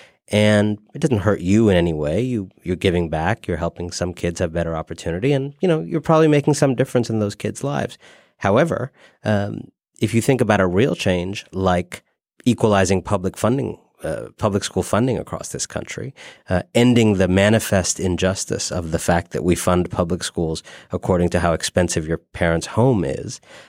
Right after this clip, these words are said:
well, that's the kind of thing that would, that would hurt the winners. That's the kind of thing that would make, you know, home prices in Marin and Greenwich, uh, fall.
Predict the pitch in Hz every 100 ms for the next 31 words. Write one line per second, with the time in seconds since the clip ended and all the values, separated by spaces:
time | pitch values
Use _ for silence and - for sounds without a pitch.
0 | _ - 101 113 170 - - 156 139 143
1 | 143 143 123 117 110 _ _ _ _ _
2 | 120 120 127 170 - 92 78 - - 123
3 | 131 143 135 127 127 127 120 117 113 120
4 | - _ _ - 131 113 117 120 123 120
5 | 110 - 110 110 107 104 101 101 101 107
6 | 110 101 98 95 _ - 110 107 101 -
7 | - _ - - _ 98 101 98 - 160
8 | 139 -